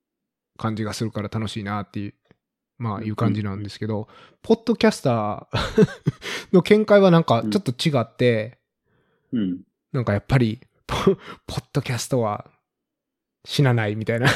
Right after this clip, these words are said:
Speaker 2: うん。
Speaker 1: <laughs> なんか、やっぱりね、いろんな苦労とか、一応、やっぱり気合い入れてやってるわけじゃないですか、みんな。
Speaker 2: うん。
Speaker 1: それなりに。
Speaker 2: そうですね。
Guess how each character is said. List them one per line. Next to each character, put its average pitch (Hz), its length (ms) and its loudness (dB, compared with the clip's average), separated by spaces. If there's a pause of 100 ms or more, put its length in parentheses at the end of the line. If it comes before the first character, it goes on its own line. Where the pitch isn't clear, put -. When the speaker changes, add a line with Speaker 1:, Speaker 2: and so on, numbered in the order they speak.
(920)
Speaker 2:
う 123 60 -2
ん。 107 460 6 (600)
Speaker 1:
<laughs> - 60 -20
な 180 140 4
ん - 20 2
か、 123 420 -2 (320)
や 143 140 2
っ - 20 2
ぱ 175 140 4
り 117 400 0 (280)
ね、 131 300 2
い 123 80 0
ろ 127 120 2
ん 127 60 0
な 120 360 -2 (480)
苦 160 120 2
労 120 200 6
と 110 120 -6
か、 - 360 -4 (600)
一 170 280 2
応、 156 420 6 (500)
や 127 80 -4
っ - 20 -6
ぱ 117 140 -4
り 113 120 -4
気 139 200 4
合 117 60 4
い - 20 4
入 120 80 4
れ 110 80 2
て 107 200 0
や 123 100 4
っ - 20 2
て 139 100 4
る 127 60 6
わ 120 60 4
け 117 60 0
じ 113 60 -2
ゃ - 20 -4
な 107 40 -4
い - 20 -6
で 98 40 -8
す - 80 -16
か、 104 160 -4
み 110 120 -6
ん 107 60 -6
な。 104 220 -6 (220)
Speaker 2:
う - 40 -4
ん。 113 80 -2
Speaker 1:
そ 131 80 4
れ 120 80 6
な 113 120 0
り 113 140 0
に。 107 320 -4
Speaker 2:
そ 123 80 -2
う 98 40 0
で - 60 -10
す - 80 -10
ね。 151 220 0